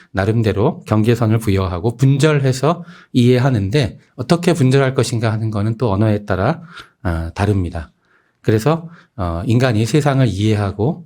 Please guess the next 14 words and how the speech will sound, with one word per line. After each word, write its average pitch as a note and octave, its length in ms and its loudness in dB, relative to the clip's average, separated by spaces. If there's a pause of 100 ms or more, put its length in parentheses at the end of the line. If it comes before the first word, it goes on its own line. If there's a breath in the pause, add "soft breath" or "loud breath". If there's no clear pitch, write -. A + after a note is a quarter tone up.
(120)
어, D#2+ 380 -10 (240)
개념화하고 G#2 720 2
분절하는 A#2 520 0
양상도 F#2 520 -2
언어에 G2 300 -2
따라 G#2+ 220 -2
차이가 B2 360 0
드러나는데, F#2+ 720 0 (420 loud breath)
그래서 C#3 440 0
여러 B2 240 2
언어들에서 B2 800 0
그런 A#2 200 -2
차이를 B2 380 -2
살펴봄으로써, C3 920 0